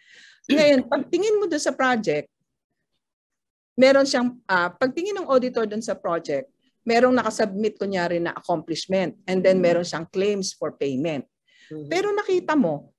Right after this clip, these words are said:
Speaker 1: nitong buwan, ang ano pa lang is foundation.
Speaker 2: Mm-hmm.
Speaker 1: Oo, pagkatapos ngayon, nagbububong na.
Speaker 2: Mm-hmm.
Speaker 1: Hindi mo pa nakikita, ha, sa table audit pa lang. Nagbububong na.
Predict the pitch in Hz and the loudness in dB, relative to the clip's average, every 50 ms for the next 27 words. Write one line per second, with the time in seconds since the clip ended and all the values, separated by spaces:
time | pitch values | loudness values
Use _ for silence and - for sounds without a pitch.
0 | _ - - 339 339 - 415 415 381 285 208 233 262 330 392 403 381 - 277 302 | _ -8 -6 -6 -4 -4 -2 -2 0 2 2 4 4 2 0 -2 -4 -6 -6 -6
1 | 285 285 302 311 311 311 - 254 254 277 320 339 320 - 269 262 - - - - | -4 -2 -2 -2 -2 -2 -2 0 0 0 -2 -2 -2 -4 -4 -4 -4 -6 -14 -20
2 | _ _ _ _ _ _ _ - _ _ _ _ _ _ _ - 233 233 233 226 | _ _ _ _ _ _ _ -20 _ _ _ _ _ _ _ -2 0 0 2 2
3 | 208 208 202 202 185 - 190 170 139 135 131 131 135 _ _ _ _ _ _ - | 2 0 0 -2 -4 -6 -6 -6 -4 -6 -8 -10 -10 _ _ _ _ _ _ -18
4 | 170 160 156 233 226 226 214 202 - - 294 - - 370 370 392 381 381 - 392 | -14 -8 -4 -2 0 2 2 2 2 0 -2 -4 -4 -4 -2 0 -2 0 -2 -6
5 | - - 320 359 415 403 370 269 208 254 269 269 214 247 214 226 220 196 190 226 | -6 -4 -2 -2 0 2 2 4 4 4 4 4 4 4 4 4 4 4 4 0
6 | 269 277 - _ _ _ _ _ _ _ _ - 156 147 143 143 262 302 359 370 | 0 -4 -6 _ _ _ _ _ _ _ _ -16 -14 -10 -2 0 2 2 2 2
7 | 381 370 381 359 339 349 349 349 339 339 330 - - 349 330 247 247 285 262 - | 2 2 2 2 2 0 0 -2 -4 -6 -6 -4 -4 -2 0 0 -2 -2 -2 0
8 | 285 254 254 247 247 247 233 220 202 202 190 - - 269 262 240 208 254 254 208 | 0 2 2 4 2 2 0 -2 -6 -10 -12 -4 0 2 2 4 6 4 4 4
9 | 226 220 220 233 - - 226 233 233 208 185 - _ _ _ _ _ - 262 269 | 2 -2 -2 -6 -10 -8 -8 -8 -8 -8 -10 -14 _ _ _ _ _ -2 0 0
10 | 254 220 226 285 285 220 226 226 208 233 220 220 220 247 294 320 | 0 0 0 0 0 0 0 0 0 0 0 2 0 -2 -2 -4